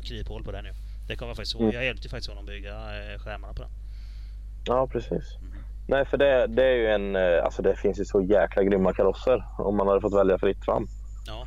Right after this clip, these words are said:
Speaker 2: Eh, och, och, och då hade man ju kunnat, vad man ska säga, go out of the box lite.
Speaker 1: Ja,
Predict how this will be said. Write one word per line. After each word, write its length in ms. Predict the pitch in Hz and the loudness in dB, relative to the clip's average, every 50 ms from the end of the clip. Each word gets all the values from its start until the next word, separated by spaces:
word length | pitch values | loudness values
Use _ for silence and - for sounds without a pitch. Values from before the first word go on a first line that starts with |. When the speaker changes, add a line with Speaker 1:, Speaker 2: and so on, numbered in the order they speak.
| - - - - - - 87 | -12 -12 -12 -12 -4 0 0
Speaker 2:
Eh, 420 | 90 90 87 87 85 - - - - 87 | 0 0 -2 -6 -10 -10 -10 -6 0 2
och, 400 | 90 90 87 87 78 55 52 78 87 | 4 6 6 6 4 4 4 4 4
och, 340 | 87 85 85 85 82 95 - - - - - - - | 4 6 6 4 4 2 -2 -6 -10 -12 -12 -12 -12
och 220 | - - - 90 | -6 -4 0 4
då 160 | 92 98 98 110 | 4 4 4 4
hade 120 | 117 104 | 2 2
man 140 | 101 104 98 | 2 2 2
ju 60 | 95 | 2
kunnat, 360 | - 104 95 90 - - - - - - - - - - - - - - - - - - - - | 2 2 0 0 -2 -6 -10 -10 -12 -12 -12 -12 -12 -12 -12 -12 -12 -12 -12 -12 -12 -12 -8 -4
vad 120 | - - 90 | -2 0 0
man 120 | 87 85 | 0 0
ska 140 | - - 92 | 0 -2 0
säga, 320 | - 101 90 85 80 - - - - - - - | 2 4 4 4 2 2 -2 -6 -10 -12 -12 -12
go 220 | - - - 92 95 92 82 82 | -10 -2 2 4 6 6 6 4
out 160 | 90 87 - - | 4 2 0 -2
of 140 | 90 - | -4 -2
the 80 | - 98 | -2 0
box 360 | 87 92 92 - - - - | 0 0 0 0 -4 -4 -2
lite. 260 | - 107 - - - - - - - - - - - - - | -2 -2 0 -2 -4 -6 -8 -10 -12 -12 -12 -12 -12 -12 -12
Speaker 1:
Ja, 300 | 113 113 113 123 131 | -12 -10 -10 -10 -10